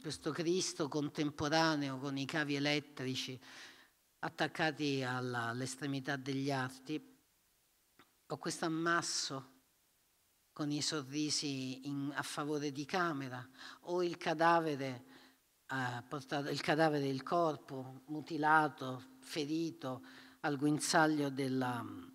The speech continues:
di Lindy England, sergente dell'esercito americano, condannata per questo a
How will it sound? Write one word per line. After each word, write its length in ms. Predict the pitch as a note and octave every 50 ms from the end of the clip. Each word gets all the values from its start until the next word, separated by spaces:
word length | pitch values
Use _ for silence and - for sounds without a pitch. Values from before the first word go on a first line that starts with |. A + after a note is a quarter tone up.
| - - - _ _ _ _ _ _ _ _ _ _ _ _ _ -
di 320 | D3+ D3 D3+ C3+ C3 B2+
Lindy 460 | B2 C#3 D#3+ E3+ E3+ E3 E3+ D#3 D3+
England, 760 | D#3 D#3 D#3+ E3 D#3+ D3+ C#3 C3+ B2+ B2+ B2 B2+ B2 A#2 A#2+ A#2+
sergente 880 | A#2 - - D#3 C3+ C3+ C3+ D3 D#3 D3 D3 C#3+ C3 - - C#3 B2+ A#2+
dell'esercito 720 | A#2+ C3 B2+ C3+ C3+ - E3 D3 C#3 - - C#3+ C3 D3
americano, 680 | C#3 C#3 C#3 C3 C3+ C3 F3 E3 D3 D3 C3+ B2+ C3 - -
condannata 720 | - D3+ D3 D#3 D#3+ D#3+ E3 F3 F#3+ F#3+ F#3 F3 - D3+
per 220 | C3 D3+ D3 C#3+ -
questo 360 | - F3 E3+ - - - - -
a 120 | - C3+